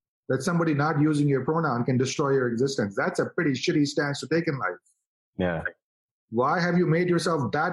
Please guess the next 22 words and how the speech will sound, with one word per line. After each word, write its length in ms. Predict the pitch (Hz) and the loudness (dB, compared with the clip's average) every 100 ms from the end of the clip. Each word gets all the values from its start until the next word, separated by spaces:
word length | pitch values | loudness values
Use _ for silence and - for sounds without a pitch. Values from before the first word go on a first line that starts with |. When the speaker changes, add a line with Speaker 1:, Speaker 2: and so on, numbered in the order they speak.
| 135 | 0
Speaker 1:
vulnerable 460 | 151 180 160 147 139 | 2 2 2 2 2
to 60 | |
people 360 | 135 175 165 135 | 0 2 2 2
who 100 | 151 | 2
are 60 | 143 | 0
not 220 | 151 156 | -2 -2
sympathetic 640 | 151 143 139 160 120 - _ _ _ _ _ _ _ _ _ - | -2 0 0 0 0 -4 _ _ _ _ _ _ _ _ _ 0
to 420 | 139 139 127 - - | 2 2 0 -4 -2
what 260 | 131 143 | 0 2
you're 160 | 143 139 | 2 2
doing 380 | 143 165 104 92 | 2 2 0 -2
or 220 | 98 104 _ _ _ - | -4 -4 _ _ _ -4
what 160 | 127 135 | -2 0
you're 140 | 139 | 0
exploring? 540 | 135 - 147 143 87 - _ _ | 0 0 0 0 -2 -6 _ _
Why 260 | 107 117 135 | -2 0 2
have 140 | 151 | 2
you 80 | 151 | 2
made 200 | 135 143 | 2 2
yourself 380 | 143 143 131 120 - | 2 0 0 -2 -2
that, 260 | 131 127 - - _ _ _ _ _ _ | -2 -2 -4 -16 _ _ _ _ _ _
such, 220 | - 160 | -4 -4